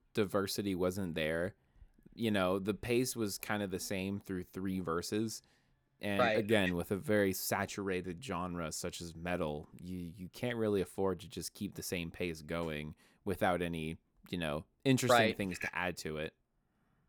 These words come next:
Speaker 2: And I, I'm glad that we didn't get too much of this kind of style throughout the album, 'cause I was a little bit worried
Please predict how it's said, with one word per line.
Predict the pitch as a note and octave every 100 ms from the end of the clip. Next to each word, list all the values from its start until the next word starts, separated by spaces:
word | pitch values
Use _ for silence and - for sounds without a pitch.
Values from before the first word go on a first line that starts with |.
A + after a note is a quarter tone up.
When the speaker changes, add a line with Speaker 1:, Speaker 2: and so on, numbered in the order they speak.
| _ _ _ _ _ _ _ _ _ _ _ _ _ _
Speaker 2:
And | E3+ G3+
I, | G3 G3+ G3 F3+ -
I'm | G3+
glad | G3+ G#3 C4 B3+
that | A3 - _ _ _ _ -
we | E3
didn't | E3 F#3 C3+
get | C#3 C3+ -
too | - C#3 C3+ C#3
much | B2+ A2+ A2+ B2 C3 - - - _
of | A2 A#2 A2+ A#2+
this | A#2+ -
kind | - A#2+ A2
of | -
style | - G#2+ A2
throughout | A2+ A#2+ A#2+
the | A#2+
album, | B2 B2+ C3
'cause | C#3+
I |
was | F3 G#3+
a |
little | D#4 G#4
bit | A#3+ B2
worried | A#2+ C#3 B2 G#2